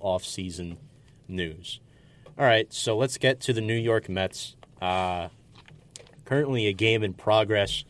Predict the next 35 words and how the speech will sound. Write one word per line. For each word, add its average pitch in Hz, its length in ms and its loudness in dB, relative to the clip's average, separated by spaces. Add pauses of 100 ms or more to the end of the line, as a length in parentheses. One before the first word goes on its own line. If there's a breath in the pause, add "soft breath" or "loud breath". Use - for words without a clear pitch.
(420 soft breath)
right 104 260 0
now. 95 340 -2
Peter 117 260 0
Alonso 104 420 0
hit 98 140 0
another 101 480 2
home 95 260 0
run 95 180 -2
tonight. 92 420 -4 (680 loud breath)
Uh, 90 460 0 (100)
guys, 104 360 2
this 104 280 -4
kid 107 260 0
has 90 180 -2
just 101 260 -4
been 95 160 -6
fantastic 95 880 -6
this 95 200 -6
season. 90 500 -8
But 127 140 -4
before 165 340 0
we 165 100 2
get 147 220 2
there, 113 260 4
let's 120 240 0
recap 123 420 0
the 113 80 2
week 110 260 -2
in 104 120 0
review 107 500 0
and 98 120 -2
the 92 80 -2
week 110 200 -4
that 98 200 0
was 95 600 2